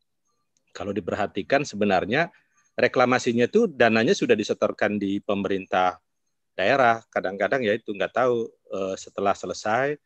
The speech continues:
penambangan yang resmi terutama ya, yang resmi itu ada, ada program reklamasinya.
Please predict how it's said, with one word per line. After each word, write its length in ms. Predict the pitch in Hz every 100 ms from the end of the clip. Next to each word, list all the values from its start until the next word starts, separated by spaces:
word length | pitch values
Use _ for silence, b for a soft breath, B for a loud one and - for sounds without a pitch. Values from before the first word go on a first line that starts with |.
| _ _ _ _
penambangan 840 | - 98 98 95 92 95 120 139 143 139 - _
yang 200 | 113 110
resmi 240 | 131 135 156
terutama 480 | 120 110 98 92
ya, 160 | 90 95
yang 120 | 101
resmi 320 | 98 - 101
itu 120 | 90 120
ada, 400 | 87 82 85 90
ada 400 | 95 87 85 87 92 _ _ _ _
program 400 | - 95 85 92
reklamasinya. 960 | 92 90 - 90 85 - 101 104 87